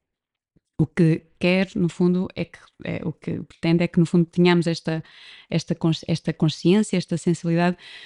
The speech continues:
porque, no fundo, lá está, a União Europeia tem esta ambi-, esta ambição, não é? Tanto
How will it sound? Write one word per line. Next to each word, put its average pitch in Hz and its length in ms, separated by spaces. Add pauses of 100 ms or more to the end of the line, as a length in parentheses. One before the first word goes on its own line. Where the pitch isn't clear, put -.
(180)
porque, 202 200
no 214 80
fundo, 220 580 (680)
lá 185 80
está, 185 260
a 175 60
União 170 180
Europeia 180 340
tem 190 180
esta 190 180
ambi-, 185 300
esta - 260
ambição, 180 760
não 175 100
é? 165 100
Tanto 165 300